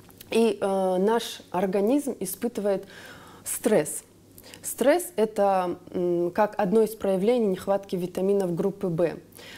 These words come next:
А как раз витамины группы В больше всего у нас находятся где? В мясе. Мясо, птицы, свинина, м, баранина та же, ягненок, рыба. Ну, рыба больше,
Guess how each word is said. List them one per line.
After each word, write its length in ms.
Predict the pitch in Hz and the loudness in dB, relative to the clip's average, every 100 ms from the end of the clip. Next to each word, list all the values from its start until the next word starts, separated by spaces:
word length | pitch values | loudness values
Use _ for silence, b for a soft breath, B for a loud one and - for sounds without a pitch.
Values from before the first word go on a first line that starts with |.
| - | -10
А 120 | 180 | -8
как 200 | 208 - | -4 2
раз 220 | 233 214 | 2 2
витамины 480 | 196 208 220 226 214 | 0 0 2 2 2
группы 340 | 190 214 - | 0 -2 -2
В 240 | 175 240 269 | 0 2 2
больше 340 | 196 202 196 | 0 -2 -4
всего 320 | 185 - 214 | -8 -4 0
у 60 | 240 | 0
нас 220 | 180 175 | 0 -4
находятся 480 | 180 - 185 185 180 | -8 -4 -4 -4 -6
где? 220 | 170 160 - | -6 -6 -6
В 120 | 170 | -2
мясе. 540 | 190 247 - - 180 175 B B - | 2 2 0 -6 -10 -10 B B -4
Мясо, 560 | 185 190 196 - 190 190 B - | 0 0 -2 -4 -6 -8 B -18
птицы, 680 | - - 196 196 - 185 180 | -8 -2 -2 -2 -2 -2 -4
свинина, 680 | - - 151 160 185 196 185 185 B B - | -10 -6 -2 0 0 -2 -4 -6 B B -10
м, 280 | 170 147 147 | -4 -4 -2
баранина 640 | 156 156 165 190 196 196 | 0 2 2 2 2 0
та 220 | - 190 | -2 -2
же, 140 | 185 185 | -2 0
ягненок, 800 | 190 180 180 175 185 196 185 185 B B | 2 2 0 0 0 -2 -4 -6 B B
рыба. 600 | 196 208 202 208 190 190 190 | -2 2 4 4 2 0 2
Ну, 240 | 220 214 | 2 4
рыба 240 | 233 247 208 | 4 2 0
больше, 580 | 175 202 202 196 175 | 0 -2 -2 -2 -2